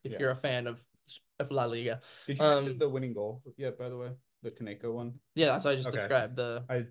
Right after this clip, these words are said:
Speaker 1: the one that was, like,
Speaker 2: yeah, my
Speaker 1: a
Speaker 2: mind just kinda
Speaker 1: practice,
Speaker 2: shut off for
Speaker 1: a
Speaker 2: that. Sorry.
Speaker 1: practice goal.
Speaker 2: I went
Speaker 1: Um,
Speaker 2: on total autopilot
Speaker 1: yeah.
Speaker 2: there for a second. <laughs>
Speaker 1: Also, uh, this is the first Croatian team to beat a Spanish side in Europe in over forty years.
Speaker 2: Yeah,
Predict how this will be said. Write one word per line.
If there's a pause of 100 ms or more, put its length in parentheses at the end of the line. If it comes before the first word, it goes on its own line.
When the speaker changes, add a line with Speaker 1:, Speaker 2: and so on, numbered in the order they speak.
(100)
Speaker 1:
the
one
that
was,
like,
Speaker 2:
yeah,
my
Speaker 1:
a
Speaker 2:
mind
just
kinda
Speaker 1:
practice,
Speaker 2:
shut
off
for
Speaker 1:
a
Speaker 2:
that.
Sorry.
Speaker 1:
practice (540)
goal. (440)
Speaker 2:
I
went
Speaker 1:
Um,
Speaker 2:
on
total
autopilot
Speaker 1:
yeah.
Speaker 2:
there
for
a
second. (100)
<laughs>
Speaker 1:
Also,
uh,
this
is
the
first
Croatian
team
to
beat
a
Spanish
side
in
Europe
in
over
forty
years.
Speaker 2:
Yeah,